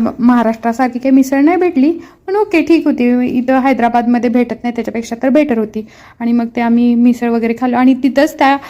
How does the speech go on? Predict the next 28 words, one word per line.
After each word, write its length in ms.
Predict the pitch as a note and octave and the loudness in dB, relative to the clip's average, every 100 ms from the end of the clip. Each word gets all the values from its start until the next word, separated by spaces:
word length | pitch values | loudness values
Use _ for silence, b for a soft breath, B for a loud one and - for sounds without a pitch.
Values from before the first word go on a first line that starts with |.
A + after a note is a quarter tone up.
| B B _ | B B _
कॅफेच्या 480 | D#4 C#4+ C4+ C4+ C#4 | 0 2 0 0 0
वरतीच 440 | C#4 C4+ B3+ B3+ | 0 0 0 -2
लहान 220 | C4+ B3+ B3+ | 0 2 4
मुलांसाठी 500 | B3 A#3+ A#3+ B3 B3 | 2 0 -2 -4 -6
खेळायला 360 | - B3+ A3+ A3+ | -2 -2 0 -2
टाइम 300 | A#3 A3+ A#3 | -2 0 2
झोन 240 | A3+ A3+ | 2 0
वगैरे 300 | G#3+ G#3 G#3+ | 0 -2 -4
आहे. 260 | G#3+ G3+ C4+ B B B | -4 -4 -6 B B B
नॅन्सीने 440 | B3 A#3+ A#3 B3 | 2 2 2 2
ते 140 | B3 A#3+ | 2 -2
पाहिलं 340 | A#3+ B3 A3+ | -2 -2 0
आणि 160 | A3 A3+ | 0 0
"मम्मा, 220 | A#3+ A3 | 0 0
मला 200 | G#3+ G#3 | -2 -4
तिकडे 320 | G#3 A#3 F#3+ | -4 -6 -4
जायचंय," 280 | F#3+ F#3 A#3+ | -4 -4 0
म्हणली. 300 | C4+ C#4+ B3 B3 B - | 2 2 0 -6 B -8
अशा 160 | A#3 B3+ | -4 -2
तऱ्हेने 240 | B3+ B3 | 0 2
माझी 240 | B3 A#3+ A3+ | 2 0 0
मिसळ 300 | A#3+ A#3 A3+ | -2 -2 -2
आली. 220 | A3+ A#3 | -2 0
मी, 260 | A#3 A3+ - - | 0 0 -4 -8
अं, 340 | G#3+ G#3 G#3+ | -6 -4 -2
आणि 160 | G#3+ A3 | -2 0
नॅन्शूने 420 | A3+ G#3+ A3 G#3+ | 0 -2 -4 0
मिसळ 300 | A3+ A3+ | 0 0